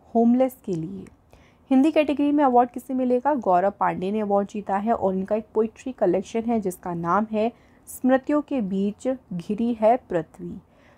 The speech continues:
तो यहाँ पे इनके जो collection है या books, novels हैं, इनके नाम ज़रूर याद रखें। Next है, in June twenty twenty-four, who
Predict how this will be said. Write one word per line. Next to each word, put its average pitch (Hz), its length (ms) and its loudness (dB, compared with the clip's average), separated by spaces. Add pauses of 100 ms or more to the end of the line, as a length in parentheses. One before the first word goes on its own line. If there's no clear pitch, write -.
तो 208 60 0
यहाँ 214 360 4
पे 277 120 -2
इनके 247 260 -2
जो 262 140 -6
collection 185 560 0
है 247 80 2
या 233 100 2
books, 185 420 -2
novels 190 440 -4
हैं, 226 80 -6
इनके 185 240 -10
नाम 214 280 0
ज़रूर 175 340 0
याद 170 280 -2
रखें। 185 520 -8 (1300)
Next 240 240 2
है, 277 100 4
in 247 100 4
June 277 220 2
twenty 233 300 0
twenty-four, 220 500 0
who 269 280 -2